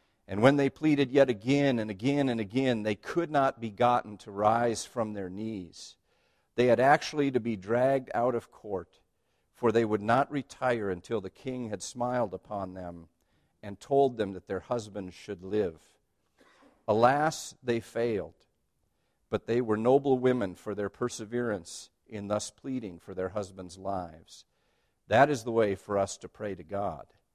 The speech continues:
We must have such a desire for the thing we want that we will not rise until we have it, but always in submission to his divine will, nevertheless. Spurgeon exhorted us to not let this great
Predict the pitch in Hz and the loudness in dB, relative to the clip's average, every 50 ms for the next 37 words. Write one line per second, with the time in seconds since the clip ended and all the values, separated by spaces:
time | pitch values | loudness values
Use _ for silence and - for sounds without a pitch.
0 | _ _ _ _ _ _ _ _ _ - 110 127 139 135 123 - - - 123 120 | _ _ _ _ _ _ _ _ _ -2 -2 0 2 2 0 -2 -4 -8 -4 -2
1 | 110 101 92 - - - - 147 165 165 - - 165 143 120 123 110 104 120 123 | -2 -2 -4 -6 -10 -12 -8 -8 -8 -8 -8 -10 -12 -8 -6 -8 -6 -2 0 2
2 | 123 127 123 117 107 95 87 - _ - 107 98 95 95 - _ _ 135 131 123 | 2 2 0 0 -2 -2 -4 -6 _ -8 -8 -8 -8 -12 -16 _ _ -4 -4 -4
3 | 123 120 107 101 104 104 104 98 101 107 110 104 98 90 87 90 _ _ _ _ | -4 -6 -6 -8 -10 -12 -12 -12 -8 -8 -6 -6 -6 -10 -12 -14 _ _ _ _
4 | _ _ _ _ _ _ _ _ 98 98 104 110 117 117 101 98 92 98 98 104 | _ _ _ _ _ _ _ _ -10 -8 -4 -4 -4 -4 -2 -4 -4 -2 2 2
5 | 113 117 123 - - 110 107 107 98 90 90 87 85 - 104 90 90 - - 104 | 2 2 2 -2 -4 -6 -4 -4 -2 -4 -6 -8 -10 -12 -14 -16 -18 -14 -14 -12
6 | 98 95 92 92 85 85 90 104 98 90 82 78 73 - _ _ _ _ _ _ | -12 -12 -14 -16 -16 -16 -14 -12 -10 -10 -10 -12 -16 -20 _ _ _ _ _ _
7 | _ _ _ _ _ _ _ _ _ _ 85 85 95 104 113 120 123 123 120 113 | _ _ _ _ _ _ _ _ _ _ -4 2 4 6 6 6 6 4 2 2
8 | 120 113 117 117 - - 117 110 110 98 90 - - 92 85 80 - _ 92 95 | -2 -10 -10 -10 -10 -10 -10 -8 -6 -8 -8 -8 -12 -16 -16 -18 -16 _ -16 -14
9 | 90 95 87 85 87 87 90 - 95 95 98 98 95 95 92 90 92 104 110 107 | -12 -14 -14 -14 -14 -16 -14 -6 -4 -4 -4 -4 -6 -8 -12 -12 -10 -4 -2 0
10 | 98 85 78 67 - _ _ _ _ _ _ _ _ _ _ _ _ _ _ - | 0 -2 -4 -10 -14 _ _ _ _ _ _ _ _ _ _ _ _ _ _ -8
11 | 95 98 95 82 87 82 80 80 82 92 92 90 76 65 - - - - - - | -6 -6 -6 -6 -10 -14 -12 -8 -6 -4 -4 -4 -6 -6 -10 -10 -10 -10 -12 -14
12 | - _ _ _ _ _ _ _ _ _ _ _ _ _ _ _ _ _ _ _ | -16 _ _ _ _ _ _ _ _ _ _ _ _ _ _ _ _ _ _ _
13 | _ _ _ _ _ _ _ _ _ _ _ - - - 147 156 147 127 147 139 | _ _ _ _ _ _ _ _ _ _ _ -18 4 6 6 8 8 6 2 0
14 | 135 117 98 143 135 135 143 139 131 127 127 117 - - - - 120 104 110 123 | 0 0 2 6 8 8 8 8 6 6 6 4 4 -2 -10 -12 -12 -4 0 2
15 | 131 143 147 - - 127 123 131 131 127 - _ - 101 110 104 - - 107 90 | 4 4 2 0 -4 -8 -4 -2 -2 -2 -2 _ -14 -14 -12 -12 -12 -16 -18 -14
16 | 104 107 120 131 135 143 143 - | -10 -6 -4 -4 -4 -6 -10 -14